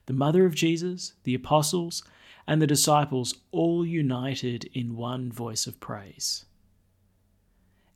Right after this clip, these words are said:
And the mention of Jesus' mother and brothers is interesting. You know, we can see that the early church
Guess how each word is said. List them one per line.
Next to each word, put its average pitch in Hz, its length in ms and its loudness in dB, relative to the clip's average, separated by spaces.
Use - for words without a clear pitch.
And 185 260 2
the 185 40 6
mention 285 340 8
of 247 120 4
Jesus' 147 360 6
mother 139 300 6
and 123 100 2
brothers 123 360 2
is 123 100 -2
interesting. 165 640 2
You 151 80 -6
know, 139 140 0
we 170 100 6
can 180 160 0
see 240 240 6
that 262 160 0
the 208 240 -4
early 214 320 2
church - 560 -2